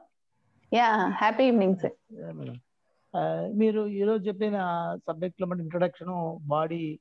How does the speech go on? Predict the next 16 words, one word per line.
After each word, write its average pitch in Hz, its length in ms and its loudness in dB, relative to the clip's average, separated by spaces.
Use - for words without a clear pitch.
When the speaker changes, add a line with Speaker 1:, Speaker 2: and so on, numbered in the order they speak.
Speaker 2:
కంక్లూజన్, 143 440 -8
ఆ, 151 160 -2
ఎలాబొరేట్ 165 440 2
గా, 151 380 -2
ఆ, 147 40 -10
చెప్పారు 143 380 -10
మేడం. 170 340 -8
ఈ 156 320 -8
కంక్లూజన్ 214 540 -2
పార్ట్ 196 220 -2
కి 175 60 -4
వచ్చే 185 180 -4
లోపల 185 500 -2
మనము 175 440 -4
అంటే 180 180 0
ఆ, 170 320 0